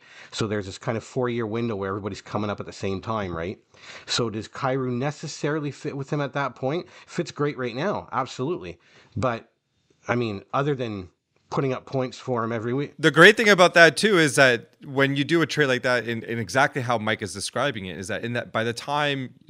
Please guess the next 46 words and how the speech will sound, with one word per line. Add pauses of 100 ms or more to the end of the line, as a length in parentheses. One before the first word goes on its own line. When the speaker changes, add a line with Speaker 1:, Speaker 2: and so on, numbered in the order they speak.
(160)
Speaker 2:
Kyrou
is
there, (260)
you're
ready
to
take
on (120)
whatever
that
replacement
is. (280)
You've
got
basically
a,
a
guarantee
of
the
same
type
of
player
because
it's
a
first
round
pick. (280)
So
whatever
Kyrou
is
at
that
time, (200)
you're
gonna
get (240)
a
Kyrou
type
Speaker 1:
Yeah.
Speaker 2:
of
player.